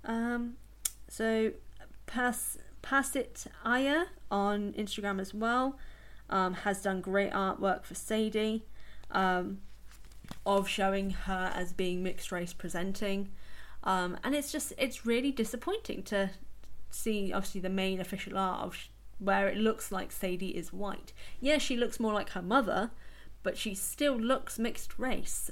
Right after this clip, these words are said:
<laughs> Like, it's in the text. And I do know that later on, Rick does forget this,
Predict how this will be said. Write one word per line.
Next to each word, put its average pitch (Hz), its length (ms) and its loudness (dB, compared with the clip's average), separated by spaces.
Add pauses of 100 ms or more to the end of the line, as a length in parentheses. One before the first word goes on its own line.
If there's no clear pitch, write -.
<laughs> - 100 0
Like, 277 260 4 (300)
it's 269 240 -2 (240)
in 302 460 4 (200)
the 202 140 2
text. - 800 -2 (520)
And 226 140 4
I 233 100 4
do 277 300 4
know 254 280 6
that 196 160 2
later 220 440 4
on, 190 400 2 (600)
Rick 196 560 0
does 190 320 0
forget 330 460 -2
this, - 500 -4